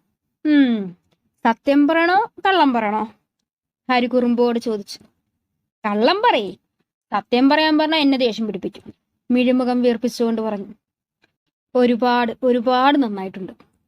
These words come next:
യമ്മി." ഹരി പറഞ്ഞതും അവൾ ആദ്യം ചിരിച്ചു, പിന്നെ കണ്ണു ചുരുക്കി അവനെ നോക്കി. "അത്രയ്ക്ക് മോശമാണോ ഹരിയേട്ടാ?"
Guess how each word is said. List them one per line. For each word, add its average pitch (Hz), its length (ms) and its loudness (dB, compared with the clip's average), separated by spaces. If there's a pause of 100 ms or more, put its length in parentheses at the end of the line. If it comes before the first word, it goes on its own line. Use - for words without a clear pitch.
(280)
യമ്മി." 240 500 0 (840)
ഹരി 262 200 2
പറഞ്ഞതും 233 460 -2 (300)
അവൾ 247 240 0
ആദ്യം 240 360 0
ചിരിച്ചു, 233 380 -10 (480)
പിന്നെ 233 180 2
കണ്ണു 247 340 0
ചുരുക്കി 233 340 -2
അവനെ 220 220 -2
നോക്കി. 202 300 -8 (960)
"അത്രയ്ക്ക് 320 420 -2
മോശമാണോ 226 520 0
ഹരിയേട്ടാ?" 202 480 -4